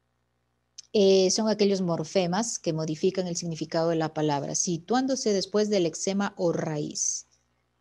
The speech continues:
¿Sí? Después del lexema o raíz. Arquía es un sufijo que alude a palabras de gobierno, eh, por ejemplo, monarquía. ¿Ya? Se sitúa,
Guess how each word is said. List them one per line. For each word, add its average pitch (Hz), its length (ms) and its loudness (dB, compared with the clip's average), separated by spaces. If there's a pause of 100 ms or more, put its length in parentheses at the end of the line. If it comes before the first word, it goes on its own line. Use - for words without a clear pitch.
(140)
¿Sí? 254 460 -2 (240)
Después 220 760 0
del 175 200 0
lexema 196 720 -4
o 170 160 0
raíz. - 720 -6 (760)
Arquía 226 680 4
es 190 220 0
un 202 160 2
sufijo 233 680 0
que 226 140 2
alude 185 460 2
a 175 60 0
palabras 165 580 -2
de 170 100 0
gobierno, 202 680 0 (360)
eh, 170 160 -2
por 170 220 -2
ejemplo, 208 580 -2
monarquía. 170 1120 -4 (880)
¿Ya? 196 340 -4 (800)
Se 190 560 0
sitúa, 185 920 -4